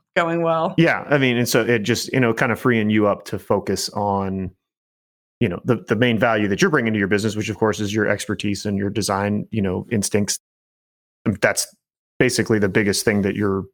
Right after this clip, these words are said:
Speaker 2: bringing to the company. So, like, I guess how big of a distraction, how big of a distraction was it?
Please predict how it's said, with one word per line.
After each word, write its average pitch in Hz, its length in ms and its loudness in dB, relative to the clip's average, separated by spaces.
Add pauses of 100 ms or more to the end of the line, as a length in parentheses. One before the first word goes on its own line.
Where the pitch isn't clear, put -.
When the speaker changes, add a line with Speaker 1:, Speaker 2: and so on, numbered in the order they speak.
(300)
Speaker 2:
bringing 117 260 4
to 104 100 2
the 92 80 0
company. 101 520 -2 (460)
So, 143 180 4
like, 123 280 -2 (480)
I 139 60 2
guess 160 120 2
how 165 140 2
big 147 200 2
of 131 120 0
a 120 80 2
distraction, 120 580 -2
how 160 140 2
big 175 160 2
of 151 100 2
a 139 60 2
distraction 127 560 0
was 104 160 0
it? 101 200 -8